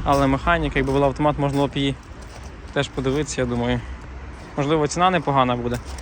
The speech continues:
Зараз запитаюся. Може, комусь була б вона цікава, ну. Б М В, Маріва, Фабія, дві тисячі другий рік. Я не знаю, чи вона цікава. Отак.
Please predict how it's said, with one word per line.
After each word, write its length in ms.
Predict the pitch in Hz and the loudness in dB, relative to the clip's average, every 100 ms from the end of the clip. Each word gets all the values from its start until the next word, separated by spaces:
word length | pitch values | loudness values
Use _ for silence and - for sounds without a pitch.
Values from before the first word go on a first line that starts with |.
| - - - - | -12 -14 -14 -8
Зараз 240 | 131 135 127 | -2 0 0
запитаюся. 680 | 131 135 135 127 131 - - - - - - - - - - - - - - - - - - - - - - - - | -4 -6 -4 -4 -4 -4 -6 -8 -14 -14 -16 -16 -16 -16 -14 -16 -14 -16 -16 -16 -16 -16 -16 -16 -16 -14 -14 -14 -10
Може, 320 | 147 135 131 | -6 -4 -4
комусь 180 | 127 131 | -6 -6
була 180 | 127 131 | -4 -4
б 40 | 131 | -4
вона 120 | 131 | -6
цікава, 440 | 120 123 151 127 120 | -6 -4 -2 -2 -6
ну. 160 | 131 131 - - - - - - - - - - - - - - - - | -10 -12 -14 -14 -14 -16 -18 -18 -18 -18 -16 -16 -16 -16 -16 -16 -14 -6
Б 80 | 143 | -2
М 160 | 147 | 0
В, 240 | 151 208 180 - - - - - | 0 0 -2 -8 -16 -18 -18 -6
Маріва, 480 | 139 143 175 151 127 - - - - - - - - - | -2 0 0 -2 -4 -6 -16 -18 -18 -18 -18 -18 -18 -4
Фабія, 380 | - 156 139 | 2 4 2
дві 60 | 127 | -2
тисячі 200 | 135 135 | -4 -4
другий 240 | 131 135 | 0 0
рік. 160 | 139 135 - - - - - - - - | 2 -2 -6 -16 -18 -16 -16 -18 -18 -6
Я 120 | 131 | -2
не 60 | 127 | 2
знаю, 180 | 131 120 | 2 0
чи 60 | |
вона 120 | - 120 | -2 -4
цікава. 360 | - 120 117 113 - - - - - - - - - - - - - - - - - - - - - - 180 | -2 0 0 -4 -14 -18 -20 -20 -20 -18 -20 -20 -20 -18 -18 -18 -18 -18 -20 -20 -18 -18 -18 -18 -18 -16 -14
Отак. 240 | 127 - | -10 -10